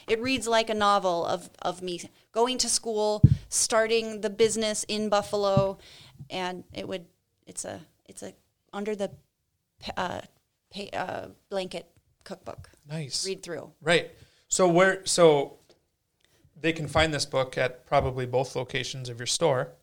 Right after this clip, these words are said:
Speaker 1: Correct. Yeah, we have it online, abundant kitchen dot shop, or in the stores, Buffalo and Excelsior. It's on Amazon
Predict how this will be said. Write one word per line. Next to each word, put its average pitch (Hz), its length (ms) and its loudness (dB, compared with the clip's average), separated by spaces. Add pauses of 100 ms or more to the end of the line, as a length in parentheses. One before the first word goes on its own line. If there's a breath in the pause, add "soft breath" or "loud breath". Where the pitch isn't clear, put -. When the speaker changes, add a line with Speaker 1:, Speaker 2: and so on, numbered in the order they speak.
Speaker 1:
Correct. 247 560 -4
Yeah, 269 180 -2
we 254 100 -6
have 254 180 -6
it 262 80 -4
online, 262 480 -4
abundant 262 380 -6
kitchen 269 220 -8
dot 254 200 -4
shop, 262 400 -2
or 240 300 -2
in 254 260 -6
the 254 80 -8
stores, 247 400 -4
Buffalo 240 300 -4
and 247 80 -6
Excelsior. 240 420 -4
It's 233 120 -8
on 226 120 -6
Amazon 220 640 -4